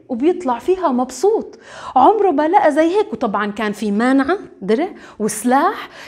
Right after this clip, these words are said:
سيف اسمه قاسم الحديد، وبيصير هذا بدلته هو دايما من هون لآخر السيرة بيلبسها، وقاسم الحديد هو سيفه اللي معاه ما بيخ-، ما بيوقع من إيده.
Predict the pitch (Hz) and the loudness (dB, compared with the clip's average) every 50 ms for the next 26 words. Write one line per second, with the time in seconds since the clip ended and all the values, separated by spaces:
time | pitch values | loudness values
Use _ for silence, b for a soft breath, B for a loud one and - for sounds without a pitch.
0 | B - - - - 277 277 311 381 427 - - 240 - - 220 196 196 - 277 | B -20 -8 0 2 4 4 4 2 0 -2 -4 -6 -6 -4 -6 -8 -6 -4 -4
1 | 277 269 - - 214 208 202 202 - - - 190 185 214 262 302 370 427 - - | -4 -4 -4 -4 -4 -4 -4 -6 -6 -6 -6 -4 -2 0 2 2 2 0 -2 -6
2 | - - 190 185 220 - - - 349 349 247 208 202 208 - - 294 311 285 - | -8 -10 -8 -8 -8 -8 -8 -6 -6 -6 -6 -8 -12 -14 -12 -8 -8 -8 -6 -6
3 | 185 185 185 196 202 208 202 285 320 254 247 254 226 - - 208 208 294 302 302 | -6 -6 -6 -6 -6 0 0 0 0 0 -2 -6 -6 -6 -8 -8 -6 -4 -4 -4
4 | 226 190 196 190 247 262 277 277 269 269 277 294 277 B B B B - 208 202 | -4 -4 -4 -4 -4 -2 -2 0 -2 -2 -2 -6 -10 B B B B -6 -4 -2
5 | 196 196 208 226 277 285 294 277 247 226 208 127 240 - - - 233 254 254 - | -2 -2 0 0 2 2 2 2 2 2 2 0 0 0 -2 -4 -6 -6 -6 -6
6 | - - 294 302 294 330 330 339 - 214 202 208 233 254 240 220 226 311 311 - | -6 -6 -6 -6 -6 -8 -10 -8 -8 -8 -6 -4 -4 -4 -4 -4 -6 -8 -8 -10
7 | - - 330 349 370 B B B B B - 202 - - 269 294 294 285 - 220 | -6 -4 -4 -4 -4 B B B B B -14 -14 -6 -4 -4 -4 -4 -6 -8 -8
8 | 208 196 190 190 - - 220 208 254 262 262 208 190 - 262 269 240 196 185 180 | -6 -6 -8 -8 -10 -10 -10 -8 -8 -10 -10 -10 -10 -8 -6 -6 -4 -6 -6 -8
9 | 190 185 - 247 254 247 - 190 175 175 180 175 180 185 190 214 240 247 240 214 | -8 -8 -6 -6 -6 -6 -6 -6 -6 -6 -6 -6 -6 -6 -6 -6 -6 -6 -6 -6
10 | 202 214 220 196 190 208 202 - - - 190 190 - - - 65 - - 190 185 | -6 -6 -6 -6 -8 -10 -10 -10 -8 -8 -8 -6 -8 -10 -12 -12 -10 -8 -6 -6
11 | 175 165 170 170 - - - 156 - 104 - - - - - - - | -6 -6 -8 -8 -6 -6 -6 -6 -6 -8 -10 -12 -14 -14 -16 -16 -20